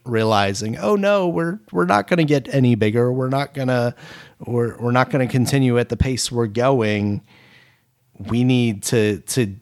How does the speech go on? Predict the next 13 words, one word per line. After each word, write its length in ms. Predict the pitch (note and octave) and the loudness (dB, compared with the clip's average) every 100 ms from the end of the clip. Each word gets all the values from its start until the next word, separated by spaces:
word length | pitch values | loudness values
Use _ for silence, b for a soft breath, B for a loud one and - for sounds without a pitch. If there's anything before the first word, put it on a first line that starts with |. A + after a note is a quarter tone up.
| _ - | _ 0
get 180 | B2 E2+ | 0 2
rid 140 | G2+ | 0
of 60 | F2 | 0
all 120 | - | -2
these 220 | E2+ - | -4 -4
people." 260 | - D2+ D2+ | -2 -2 -4
It, 240 | G2+ - - | -6 -8 -4
it 300 | C#3 C3+ - | -2 -2 -4
makes 600 | A#2 B2+ B2 - - - _ _ _ _ - | -2 -2 -2 -6 -8 -10 _ _ _ _ -10
no 600 | A2 A2 A2 A2 A2+ G2 | -2 2 2 4 2 0
sense 420 | - F2+ D2 - | -4 -6 -8 -10
to 100 | - | -12
me. 260 | - - | -14 -16